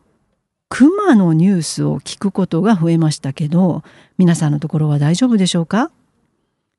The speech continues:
うちの方もね、まあ、熊目撃っていうお知らせメールがね、時々流れてきます。どうもね、いろんな説があるみたいで、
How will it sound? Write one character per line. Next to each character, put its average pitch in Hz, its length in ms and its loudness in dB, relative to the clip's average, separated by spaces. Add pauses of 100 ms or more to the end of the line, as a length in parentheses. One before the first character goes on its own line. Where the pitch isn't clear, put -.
う 240 120 2
ち 311 100 4
の 302 140 6
方 277 180 4
も 180 140 2
ね、 180 400 2
ま 180 160 0
あ、 151 60 -4
熊 220 280 2
目 180 300 0
撃 170 320 -2
っ 180 80 -4
て - 160 -4
い - 20 2
う 160 60 -2
お 160 80 0
知 - 100 -2
ら 208 120 2
せ 196 100 0
メ 185 160 2
ー - 20 0
ル 156 80 0
が 156 80 0
ね、 175 160 0
時 247 240 -2
々 262 100 2
流 214 340 2
れ 170 100 -2
て - 80 -6
き 131 100 -8
ま - 140 -6
す。 - 240 -14 (760)
ど 403 240 2
う 392 60 2
も 247 100 4
ね、 220 160 4
い 202 60 4
ろ 285 100 4
ん 349 100 4
な 339 120 4
説 277 280 0
が 214 160 2
あ 214 60 2
る 202 80 2
み 180 140 0
た 170 160 -2
い 165 100 0
で、 202 300 2